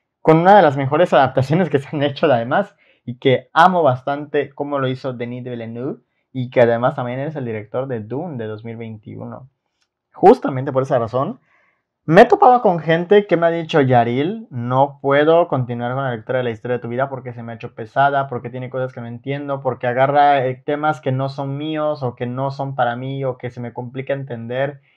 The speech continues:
Y por eso hoy yo te voy a decir estos pequeños consejos. Por eso hoy en cómo leer la historia de tu vida y no morir en el intento, te va a ayudar un poquito. Primer consejo, ten experiencia leyendo autores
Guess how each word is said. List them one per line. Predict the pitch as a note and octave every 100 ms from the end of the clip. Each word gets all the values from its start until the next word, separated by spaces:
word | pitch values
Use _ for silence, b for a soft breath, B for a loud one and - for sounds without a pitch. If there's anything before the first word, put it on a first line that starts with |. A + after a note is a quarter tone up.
| _
Y | - C3+ C#3
por | D3
eso | D3 D#3 D#3 E3+ D#3+ D#3 -
hoy | F3 F#3+ E3+
yo | C#3 C3+ C3+
te |
voy | C3+ B2+ B2+
a |
decir | B2 A#2+ A#2 B2 A#2+ _
estos | C#3+ C#3 C3+ C3+
pequeños | C#3 - A#2 A#2
consejos. | - A2+ A#2 C3 A2+
Por | - C#3
eso | C#3+ D3
hoy | C#3
en | C#3+ C3 B2+
cómo | F3 F#3+ G3+
leer | F3 C3+ B2 C3 B2+
la | A#2+
historia | A#2 C3+ B2+
de |
tu | A#2+
vida | A#2 A#2 -
y | B2+
no | B2
morir | C3+ C3
en | C3
el | B2 G#2+
intento, | A2 C3 C#3 F#3 C4+ _ _ _
te | -
va | A#2+
a |
ayudar | A#2 A2+
un |
poquito. | A2+ A2 G#2+ - -
Primer | F3+ F3+ G#3 A3
consejo, | A3 E3 B3 - C3 A#2+ - _ _
ten | G#3 A3
experiencia | B3+ - C#3 C3+ D3 D#3 G3 -
leyendo | C#3+ C#3+ C#3 D3+ D#3+ E3 F3 -
autores | C#3+ B2+ B2+ C#3+ C3+ C3+ C3+ _